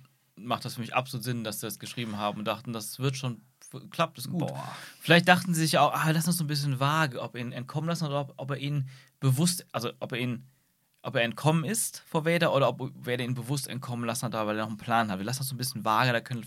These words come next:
Speaker 1: die Fans sich selber die Lösung suchen."
Speaker 2: Cool.
Speaker 1: Also, so wirkt es für mich.
Speaker 2: Wie fandest du denn den Fight zwischen Reva und Vader?
Speaker 1: Ja, es gibt keine Fights in dieser Serie. Wir haben f-, die Episode fünf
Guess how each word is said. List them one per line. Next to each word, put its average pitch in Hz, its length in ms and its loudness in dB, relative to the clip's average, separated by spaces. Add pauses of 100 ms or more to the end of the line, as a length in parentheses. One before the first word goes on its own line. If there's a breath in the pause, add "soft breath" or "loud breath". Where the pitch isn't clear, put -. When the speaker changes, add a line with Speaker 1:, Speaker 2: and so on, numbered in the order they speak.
Speaker 1:
die 107 120 -10
Fans 123 360 0
sich 120 100 -10
selber 117 320 0 (320)
die 113 80 2
Lösung 104 400 -2
suchen." 95 440 -8
Speaker 2:
Cool. 139 240 6 (400 loud breath)
Speaker 1:
Also, 120 360 0 (320 loud breath)
so 123 200 -8
wirkt 131 220 2
es 131 120 -6
für 117 60 -6
mich. 101 320 -4 (220)
Speaker 2:
Wie 180 220 2
fandest 160 460 2
du 143 40 -2
denn 135 200 6
den 127 160 4
Fight 113 420 -2
zwischen - 480 -8
Reva 131 460 4
und - 240 -6
Vader? - 280 -16
Speaker 1:
Ja, 143 140 2
es - 160 0
gibt 185 240 -2
keine 131 240 4
Fights 117 360 4
in 117 80 -6
dieser 107 180 0
Serie. 104 260 0
Wir 117 100 4
haben 147 140 4
f-, 143 260 -6
die 135 180 -4
Episode 139 400 0
fünf 202 600 0